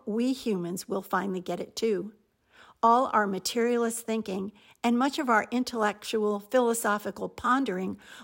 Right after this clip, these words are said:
will only get us into that dark cavity where we can never get the true source of life. Time to stop struggling, step back, and reconsider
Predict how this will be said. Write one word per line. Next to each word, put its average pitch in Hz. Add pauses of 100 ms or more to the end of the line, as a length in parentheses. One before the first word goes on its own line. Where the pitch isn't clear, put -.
will 294
only 381
get 302
us 262
into 269
that 226
dark 233
cavity 220 (260)
where 214
we 208
can 190
never 226
get -
the 196
true 208
source 180
of 185
life. - (380)
Time 381
to 415
stop 370
struggling, 240 (280)
step -
back, 185
and 196
reconsider 240